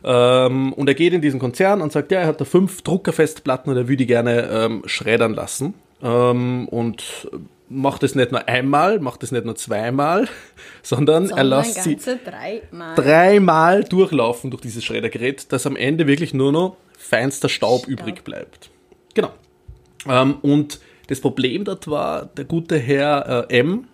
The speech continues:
Speaker 1: ähm, hat dort unter, ähm, falschen Namen, ähm, agiert, ähm, aber hat seine richtige Telefonnummer angegeben. <laughs>
Speaker 2: Ja, man muss ja erreichbar sein, Jan.
Speaker 1: Man,
Speaker 2: In der
Speaker 1: genau.
Speaker 2: heutigen Zeit ist es wichtig.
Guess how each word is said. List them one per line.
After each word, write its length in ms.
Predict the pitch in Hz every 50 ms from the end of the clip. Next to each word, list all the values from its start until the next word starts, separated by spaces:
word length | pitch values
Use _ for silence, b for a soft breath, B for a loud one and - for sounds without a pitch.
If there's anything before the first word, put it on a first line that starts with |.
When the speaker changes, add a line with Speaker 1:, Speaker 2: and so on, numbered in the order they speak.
| _ -
Speaker 1:
ähm, 420 | - 135 135 139 143 147 143 - - -
hat 220 | - - 131 - _
dort 380 | - 156 165 165 - - - -
unter, 580 | - 143 143 143 - - - - - - - - -
ähm, 140 | - - 127
falschen 460 | - - - 123 143 143 - - 143
Namen, 580 | 135 127 110 117 123 127 135 151 165 180 180 -
ähm, 240 | - 160 156 156 147
agiert, 640 | - 151 151 - 156 156 185 214 226 226 - - -
ähm, 420 | - 151 151 156 160 165 170 175 180 B B B B B B B
aber 180 | - 151 160 156
hat 100 | 156 -
seine 120 | 175 165
richtige 340 | 175 185 - - - 180 180
Telefonnummer 580 | 180 175 - 127 208 180 165 156 160 143 131
angegeben. 400 | 127 113 139 127 127 120 120 123 -
<laughs> 60 | - - - - - - - - - - - - 339 - - - - - - - - - - 165 - B B B B B
Speaker 2:
Ja, 80 | - 240
man 160 | 240 240 262
muss 260 | 247 262 269 285 285 -
ja 80 | 320
erreichbar 580 | 311 311 320 311 311 311 359 392 - - - 285
sein, 360 | - - 208 185 180 180 185
Jan. 260 | 180 175 170 - 185
Speaker 1:
Man, 80 | 139 131
Speaker 2:
In 60 | 127
der 80 | 196 208
Speaker 1:
genau. 140 | 202 190 -
Speaker 2:
heutigen 240 | - 240 240 247 240
Zeit 340 | - 220 190 185 240 294 285
ist 140 | 277 247 -
es 240 | 254 262 254 - -
wichtig. 500 | 269 311 302 - - 175 170 185 -